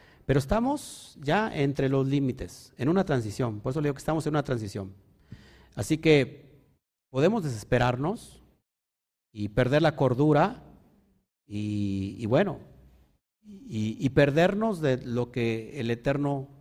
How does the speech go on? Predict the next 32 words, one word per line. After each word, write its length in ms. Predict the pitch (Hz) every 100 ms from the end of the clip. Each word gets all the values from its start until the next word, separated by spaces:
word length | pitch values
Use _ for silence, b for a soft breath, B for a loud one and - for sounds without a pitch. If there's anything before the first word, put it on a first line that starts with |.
| -
nos 100 | 110
tiene 180 | - 120
preparado. 420 | 113 104 95 90 - b b b b b _ _ _ _
A 80 | 120
muchos 280 | 135 135 131
no 100 | 131
les 140 | 127
va 60 | 123
a 40 |
gustar, 680 | 117 107 117 110 110 - _ _ _ _ _ _ _ _
o 100 | -
a 40 | 107
muchos 220 | 139 139
no 120 | 143
les 160 | 139 117
gusta 460 | 131 160 - 117
la, 500 | 104 95 92 92 90
la 140 | 95 98
persecución. 720 | 101 - - 107 185 190 107 - _ _ _ _ _ _ _ _ -
Hoy 680 | 127 147 170 180 180 - - - _ _ _
estamos 380 | - 156 175 175
en 100 | 160
un 100 | 165
caso 340 | 160 170 - 208
de, 320 | 156 123 120
de 160 | 113
aflicción, 520 | 113 - 113 - 240 320
porque 400 | 127 - 113 110
es 120 | 175
a 60 |
nivel 480 | 170 135 139 143 123
mundial. 600 | 104 104 110 131 190 160